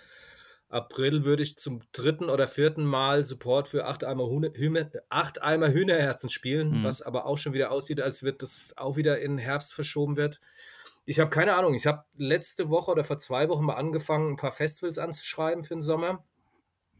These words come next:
Speaker 1: und auch, äh, ein paar Veranstalter, aber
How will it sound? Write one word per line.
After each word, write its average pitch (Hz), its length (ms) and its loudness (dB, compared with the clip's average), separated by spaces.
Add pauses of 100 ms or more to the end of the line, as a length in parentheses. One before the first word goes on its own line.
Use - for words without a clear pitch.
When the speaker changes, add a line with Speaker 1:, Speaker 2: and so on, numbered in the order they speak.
(240)
Speaker 1:
und 123 280 -2
auch, 123 440 4
äh, 120 300 0
ein 120 120 -6
paar 135 160 -4
Veranstalter, 143 720 -2
aber 120 360 -2